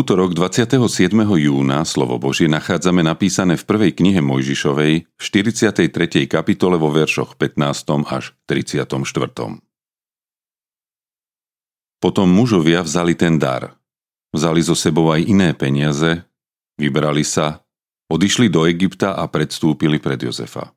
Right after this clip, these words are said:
Keď Jozef uzrel Benjamína s nimi,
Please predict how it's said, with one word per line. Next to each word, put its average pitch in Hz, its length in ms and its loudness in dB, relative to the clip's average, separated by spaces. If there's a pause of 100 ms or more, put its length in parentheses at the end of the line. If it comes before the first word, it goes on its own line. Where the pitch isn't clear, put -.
(1300)
Keď 85 160 2
Jozef 92 560 2
uzrel 95 320 0
Benjamína 95 640 2
s - 160 -4
nimi, 90 400 2